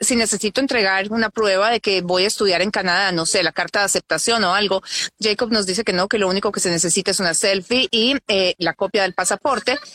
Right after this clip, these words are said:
y que la cuenta se activa cuando llegamos aquí a Canadá, cuando entregamos el permiso de estudio.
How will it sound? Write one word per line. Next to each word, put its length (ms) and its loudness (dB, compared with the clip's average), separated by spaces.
y 80 0
que 100 0
la 100 0
cuenta 280 0
se 100 0
activa 380 0
cuando 240 0
llegamos 340 0
aquí 160 -2
a 60 2
Canadá, 360 0
cuando 280 0
entregamos 480 0
el 100 0
permiso 580 0
de 60 2
estudio. 420 0